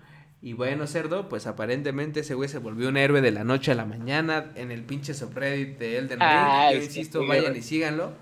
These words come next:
Speaker 1: porque la cosa está candente ahorita ahí, ¿eh?
Speaker 2: Pues sí, cerdo, es que está buena. Imagínate que si estuviera. Y lo otro que yo vi fue un meme,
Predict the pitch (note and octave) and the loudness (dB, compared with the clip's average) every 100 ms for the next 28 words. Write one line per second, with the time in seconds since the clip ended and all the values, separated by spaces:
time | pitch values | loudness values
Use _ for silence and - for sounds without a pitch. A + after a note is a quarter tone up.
0 | - - _ - B2+ B2 B2 C#3 F3+ - | -20 -20 _ -6 -4 0 0 0 -2 -2
1 | E3 D#3+ D3+ C#3 D3 D#3+ D3 C3 B2+ C3 | 0 0 0 0 0 0 -2 -2 -4 -6
2 | A#2+ A#2 A#2 A2+ - _ _ _ _ _ | -6 -6 -10 -12 -16 _ _ _ _ _
3 | _ _ _ _ _ _ _ _ _ _ | _ _ _ _ _ _ _ _ _ _
4 | _ _ _ _ _ - G#2+ B2 D3+ E3+ | _ _ _ _ _ -4 2 4 4 4
5 | A#2 G#2 - - B2 D3 D#3 A2 G2 G2+ | 2 0 -4 0 2 2 2 -2 -4 -6
6 | C#3+ C3+ G#2+ B2 C3 D3 A#2 - - D3 | -4 -4 -4 -6 0 2 2 0 -2 0
7 | E3 - B2 C3+ - C3 B2+ A#2+ D3 | -2 -2 -2 -2 -6 -4 0 2 2